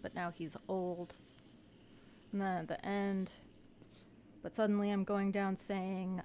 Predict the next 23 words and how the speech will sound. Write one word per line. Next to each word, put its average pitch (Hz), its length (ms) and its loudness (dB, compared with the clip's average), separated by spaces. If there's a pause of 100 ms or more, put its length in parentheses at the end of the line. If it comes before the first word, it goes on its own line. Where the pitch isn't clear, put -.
(120)
'I've 175 140 -6
been 185 100 -2
holding 190 380 -4
on 185 300 -4
with 185 200 -8
my 180 180 -6
teeth. - 480 -12 (300)
I've 185 160 -8
developed 185 560 -4
this 185 140 -8
strange 190 720 -6
social 185 380 -6
stutter. - 680 -8 (460)
I 196 100 -4
had 180 280 -4
to 202 120 -6
let 185 300 -8
my 175 120 -6
Cutman - 460 -10
go.'" - 360 -10 (2500)
I 233 80 6
struggled 269 420 6
with, 240 260 2